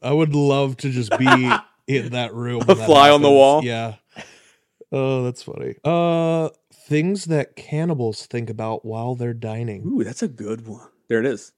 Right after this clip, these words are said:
Speaker 2: That's mine.
Speaker 1: That's a good one. Um,
Speaker 2: Um, need salt.
Speaker 1: good one. I like that a lot.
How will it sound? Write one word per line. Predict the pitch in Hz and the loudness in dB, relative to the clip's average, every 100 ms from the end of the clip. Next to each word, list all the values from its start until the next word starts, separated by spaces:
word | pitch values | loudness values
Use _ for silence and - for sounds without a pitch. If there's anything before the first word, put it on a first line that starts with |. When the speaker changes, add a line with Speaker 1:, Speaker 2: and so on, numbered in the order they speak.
| - | -20
Speaker 2:
That's | - | -14
mine. | 131 170 - | -12 -12 -14
Speaker 1:
That's | 107 - | -16 -16
a | 131 - | -20 -18
good | 113 127 131 | -12 -10 -12
one. | _ _ _ _ _ _ _ _ _ _ _ _ _ _ _ _ _ _ _ | _ _ _ _ _ _ _ _ _ _ _ _ _ _ _ _ _ _ _
Um, | 117 120 117 117 120 117 | -6 -4 -4 -4 -4 -4
Speaker 2:
Um, | 127 131 123 - | -6 -8 -12 -8
need | 107 117 117 | -4 -4 -6
salt. | - 123 101 - _ | -6 -4 -4 -8 _
Speaker 1:
good | - - | -14 -12
one. | 107 113 | -14 -12
I | 107 | -10
like | 117 - | -10 -12
that | 95 | -12
a | |
lot. | 110 123 | -10 -12